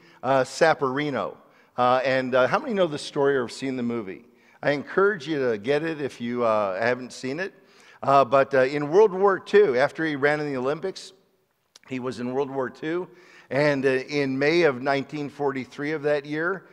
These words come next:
uh, his plane went down in the Pacific. Uh, he was, uh, on the sea in a raft for, like, forty-three days, eventually capper-, captured by the Japanese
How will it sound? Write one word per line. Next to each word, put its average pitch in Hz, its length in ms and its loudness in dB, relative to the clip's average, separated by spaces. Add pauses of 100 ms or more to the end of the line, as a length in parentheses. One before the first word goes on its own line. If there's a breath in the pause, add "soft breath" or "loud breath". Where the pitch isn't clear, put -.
(300 soft breath)
uh, 131 260 2
his 113 240 -8
plane 151 360 -2
went 139 180 -8
down 139 280 2
in 135 80 -6
the 117 60 -8
Pacific. 156 720 -6 (360 soft breath)
Uh, 127 220 2
he 127 100 0
was, 123 260 -8
uh, 123 160 0 (160)
on 127 400 2
the 127 80 -6
sea 156 400 -2
in 135 100 -2
a 113 80 -2
raft 127 380 4
for, 135 80 -8
like, 113 200 -4
forty-three 135 560 -8
days, 147 540 -2 (320 soft breath)
eventually 110 380 -4
capper-, 135 760 -2
captured 135 560 -2
by 120 120 -2
the 107 80 -8
Japanese 123 760 -4